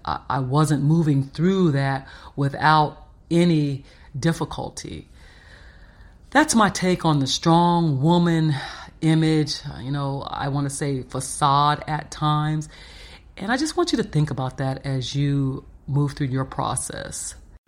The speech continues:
You've been listening to the Breathe and Stretch Breast Cancer Recovery Podcast.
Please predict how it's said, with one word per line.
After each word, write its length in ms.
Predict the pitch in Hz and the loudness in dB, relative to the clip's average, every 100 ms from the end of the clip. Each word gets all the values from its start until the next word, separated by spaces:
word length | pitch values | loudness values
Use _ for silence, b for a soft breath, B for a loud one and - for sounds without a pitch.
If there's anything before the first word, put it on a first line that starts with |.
| _ _ - - - | _ _ -20 -16 4
You've 220 | 294 339 | 4 6
been 140 | 190 | 4
listening 300 | 156 151 139 | 4 2 -2
to 100 | 135 | -2
the 60 | 143 | -4
Breathe 240 | 139 147 | -2 0
and 80 | 151 | 0
Stretch 360 | - 135 127 - | -2 -4 -4 -2
Breast 220 | 143 139 | -2 -2
Cancer 260 | - 139 - | -2 -4 -4
Recovery 320 | 139 139 135 | -6 -4 -4
Podcast. 800 | - 127 117 - - - - | -2 -2 -2 -6 -8 -6 -10